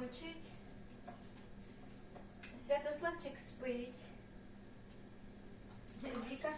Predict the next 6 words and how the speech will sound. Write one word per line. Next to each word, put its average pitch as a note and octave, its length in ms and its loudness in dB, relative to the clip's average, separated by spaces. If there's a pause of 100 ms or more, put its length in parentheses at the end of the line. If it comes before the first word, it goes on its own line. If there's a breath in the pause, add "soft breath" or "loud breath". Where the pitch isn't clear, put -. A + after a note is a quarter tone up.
сказала, G#3+ 560 6 (1080)
в - 600 -4
дванадцятій C#4 800 8
годині B3+ 640 4 (1300)
буди A#3 300 4
його. G#3 480 4